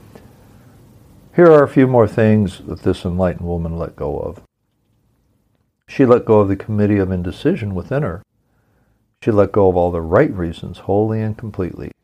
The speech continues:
She let go of all the memories that held her back. She let go of all the anxieties that kept her from moving forward. She let go of all the planning and calculation out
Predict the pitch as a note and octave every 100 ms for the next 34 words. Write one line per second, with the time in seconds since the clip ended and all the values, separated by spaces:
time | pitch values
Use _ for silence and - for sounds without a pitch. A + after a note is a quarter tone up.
0 | _ _ _ _ _ _ - C#3+ A#2 G#2+
1 | A2 G2+ F#2+ F#2+ F#2+ F#2+ A#2+ E3 G2 F2
2 | F2+ F2 F#2 F#2 F2+ F2 G#2+ C#3+ F#2+ -
3 | - F#2+ F2+ - F#2 F2 G#2+ D3+ D#3+ E3
4 | D3+ B2 C#3 D#3+ A#2 C#2 - _ _ _
5 | - - G#2 - G2 E2+ F#2 F2 F2 E2+
6 | E2 G2 D3+ F2+ D2+ _ _ _ _ _
7 | _ _ - F2 D#2 D2+ D#2 D#2 D#2+ E2
8 | E2 - G2+ G2+ G2 F#2 F2 F#2+ F#2 -
9 | F#2+ G#2+ - F2 E2+